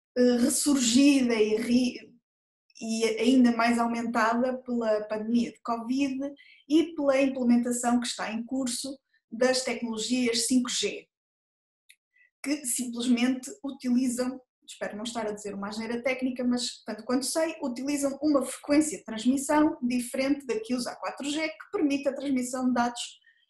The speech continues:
com maior velocidade. O que mais vemos nesta, nesta página de entrada, eh, desta empresa? Que este equipamento,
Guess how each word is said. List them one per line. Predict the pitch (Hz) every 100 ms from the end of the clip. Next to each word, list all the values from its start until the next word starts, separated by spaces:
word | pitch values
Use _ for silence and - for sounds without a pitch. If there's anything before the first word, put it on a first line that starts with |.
| _ -
com | 254
maior | 240 240 233 240 226
velocidade. | 247 240 220 - - _ _ _ _ _ _ _ _
O | - 330
que |
mais | 381 381
vemos | 311 339 339 320
nesta, | 294 269 285 - 269 254 -
nesta | 254 254 - 247 240
página | - 262 247 247 240
de | 240
entrada, | 233 240 233 240 240 240 - _ _ _ -
eh, | 233 226 220
desta | 247 240 277
empresa? | 240 214 196 - 175 - _ _ _ _ _ _ _ _ _ _ _
Que | -
este | 320 - 302
equipamento, | 285 240 277 294 269 233 - -